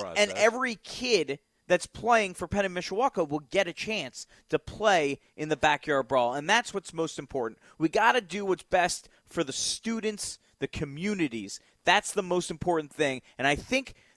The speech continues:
Speaker 1: there's hurt feelings involved on both sides. Both sides are like, "You caused this," or, "You caused this."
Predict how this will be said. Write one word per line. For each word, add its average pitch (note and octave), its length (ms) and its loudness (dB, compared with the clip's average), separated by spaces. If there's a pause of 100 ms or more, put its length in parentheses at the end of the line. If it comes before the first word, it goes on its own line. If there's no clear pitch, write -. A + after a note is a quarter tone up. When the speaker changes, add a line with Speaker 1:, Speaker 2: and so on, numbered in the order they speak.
Speaker 1:
there's D#3+ 200 4
hurt B3+ 320 2
feelings G3 580 2
involved D3+ 520 6
on B2+ 160 0
both E3 280 4
sides. - 560 -4 (400)
Both G#3+ 220 8
sides G#3 320 6
are F#3 80 4
like, D3+ 300 4 (140)
"You A#2+ 420 -6
caused C3 400 2
this," A#2+ 340 -4 (200)
or, B2 180 2
"You E3+ 180 -2
caused G#2 400 -2
this." - 260 -16